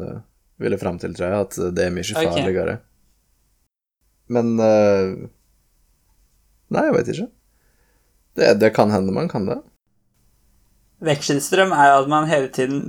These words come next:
Speaker 2: bytter om hvilken vei strømmen går.
Speaker 1: Mm.
Speaker 2: Så det går frem og tilbake. Jeg tror det går frem og tilbake femti ganger i sekundet.
Speaker 1: Ja, femti hertz på det norske strømnettet, tror jeg.
Speaker 2: Ja. Og det betyr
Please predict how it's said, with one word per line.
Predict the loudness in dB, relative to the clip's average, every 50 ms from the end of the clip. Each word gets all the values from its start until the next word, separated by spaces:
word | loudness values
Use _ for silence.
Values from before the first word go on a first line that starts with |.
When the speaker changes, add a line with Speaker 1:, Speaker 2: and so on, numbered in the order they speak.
| -10 -6
Speaker 2:
bytter | -6 -6 -6 -8 _ _ -10 -8 -4 0
om | 0 0 0 -2 -8 -10 _ _ _ _ _ _ _ _ _ _ _ _ _ _ _ _ -4
hvilken | -4 -4 -4 -2 -4 0 0
vei | 0 0
strømmen | 0 -4 -6 -6 -6 -6 -4 -2
går. | 0 2 2 0 0 -4 -4
Speaker 1:
Mm. | -2 0 0 0 -2 _ _ _ _ _ _ _ _ _ _ _ _ _ _ _ _ _ _ _ _
Speaker 2:
Så | -4 -2 -2
det | 0 0
går | -2 -4 -4
frem | -4 -6 -4 -4
og | -4 -4
tilbake. | 0 2 2 2 2 2 2
Jeg | 2 4 4
tror | 2 2 2
det | 2 4
går | 4 4 4 4 0
frem | -2 -4 -2 -2
og | -2 -2
tilbake | 0 0 0 0 0 -6 -6 -6
femti | -6 -2 -4 -4 -4 -4 -10 _ _ _ _ _ _ _ _ _ _ _ _ _ _ _ _ -4 -2 0 0 0
ganger | 0 -2 -2 -4 -6 -6 -6 -6
i | -6 -6 -6 -6 -6
sekundet. | -6 -8 -8 -8 -10 -10 -4 -4 -4 -4 -4 -6 -2 0 0 -2 -2 -6 _ _ _ _ -2
Speaker 1:
Ja, | 4 6 8 8 6 4 -2 _ _ _ _
femti | -4 -2 -2 -2 0 2 2
hertz | 2 2 2 0 -4 -4
på | -2 -2 -2
det | -2 -2
norske | -2 -4 -6 -4 2 2 2 4
strømnettet, | 2 0 -6 -6 -8 -6 -8 -10 -8 -10 -10 -6 -6
tror | -6 -6
jeg. | -6 -8 _ _ _ _ _ _ -4
Speaker 2:
Ja. | -2 -2 -2 -2 -4 -10 _ _ _ _ _ _ _ _ _ _ _ _ -2
Og | -2 2 4
det | 4 6 6
betyr | 4 2 2 -6 -4 -2 2 4 4 2 2